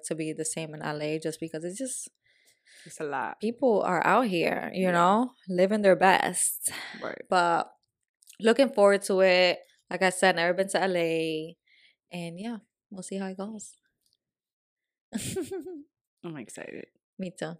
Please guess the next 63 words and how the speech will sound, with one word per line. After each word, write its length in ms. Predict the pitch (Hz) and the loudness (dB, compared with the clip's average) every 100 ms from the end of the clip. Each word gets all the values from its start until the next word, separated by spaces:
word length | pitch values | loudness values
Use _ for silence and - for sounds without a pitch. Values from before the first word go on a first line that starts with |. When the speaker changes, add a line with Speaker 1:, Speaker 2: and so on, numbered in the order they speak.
| - | -16
Speaker 2:
So 500 | - 190 175 165 - | -2 2 4 2 -2
we 240 | 175 175 185 | -6 -6 -4
will 280 | 170 170 165 | 0 0 0
be 140 | 180 | -4
recording 960 | 170 170 170 165 175 170 170 170 165 165 | -6 -6 -4 -4 -4 -6 -4 -6 -8 -10
and, 120 | 160 | -10
like, 340 | 165 165 160 | -10 -10 -10
you 140 | 165 160 | -10 -10
know, 500 | 160 160 160 165 160 - _ - - - | -10 -10 -12 -14 -16 -20 _ -20 -20 -20
vlogging 640 | 160 147 151 165 165 165 - | -16 -8 0 2 2 -2 -6
some 160 | 165 | -10
shit 340 | - - 160 - | -10 -4 -2 0
while 160 | - | 0
we're 120 | - | 2
Speaker 1:
Mm-hmm. 120 | 156 - | 0 0
Speaker 2:
out 260 | 147 - | 0 -2
there. 300 | 165 165 160 156 | -2 -2 -2 -6
So 420 | - 160 160 165 - - - | -6 0 0 0 -8 -16 -14
if 180 | - | -12
you're 140 | 165 156 | -12 -10
not 240 | 151 156 | -2 0
a 40 | 170 | -2
part 260 | - 160 160 | -2 -4 -2
of 80 | 156 | -4
the 60 | |
Patreon, 760 | - 156 160 - 156 151 156 143 - | -6 -6 -6 -10 -10 -10 -12 -14 -8
get 220 | 156 - | -6 -6
into 480 | - - - 165 160 | -10 -14 -8 -4 -4
it, 160 | - - 208 | -6 -8 -8
Speaker 1:
Mm-hmm. 180 | 190 | -6
Speaker 2:
'cause 180 | 180 180 | -4 -6
we 140 | 165 175 | -6 -8
coming 360 | - 175 165 | -8 -6 -6
back. 420 | 156 190 - _ _ _ _ _ _ - | 0 0 0 _ _ _ _ _ _ -12
We 100 | 175 | -12
took 300 | - 170 170 | -6 -6 -4
a 40 | |
little 260 | 180 175 170 | -4 -2 -4
break 300 | 170 165 160 | -2 -4 -4
from 140 | - 160 | -6 -8
our 100 | 156 | -6
Patreon 720 | 156 156 - 151 156 151 156 | -6 -6 -4 -2 -2 -4 -8
because 380 | 165 160 147 - | -6 -4 -4 -6
of, 140 | - | -8
like, 180 | 156 160 | -4 -2
all 120 | 156 | -2
the 80 | 165 | -2
travels 420 | - 170 175 175 | -2 0 -2 -6
and 140 | 175 | -8
things 240 | - 175 170 | -8 -8 -6
that 120 | 160 | -8
were 120 | - | -8
Speaker 1:
Yeah. 160 | 151 190 | -4 0
Speaker 2:
happening 340 | - 226 214 | 0 0 -4
in 80 | 214 | -4
the 80 | 214 | 0
last 240 | 202 202 | 2 2
couple 240 | - 202 202 | -2 -2 -2
weeks. 280 | 208 202 - | -2 -4 -4
So 80 | 165 | -4
we 140 | 170 | -4
paused 400 | - 214 220 214 | 0 4 4 4
it, 180 | 233 | 0